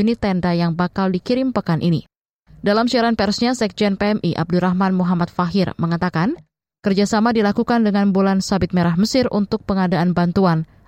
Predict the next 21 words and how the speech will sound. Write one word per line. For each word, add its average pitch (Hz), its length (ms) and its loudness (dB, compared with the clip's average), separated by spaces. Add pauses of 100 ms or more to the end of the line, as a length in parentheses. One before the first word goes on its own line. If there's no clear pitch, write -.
antara 185 240 0
lain 185 240 2
bahan 185 240 2
pangan, 180 480 -2
tenda 185 320 0
keluarga, 175 560 0 (160)
pakaian, 214 480 0 (240)
obat-obatan, 170 640 0
dan 180 160 0
peralatan 170 560 -2
kesehatan. 175 560 -2 (560)
Sementara 196 480 0
Kepala 196 240 0
Markas 185 400 -2
P 196 80 0
M 185 160 0
I 175 80 -2
Pusat 196 320 -4
di 175 80 -2
Kairo, 175 320 0
Mesir, 185 320 0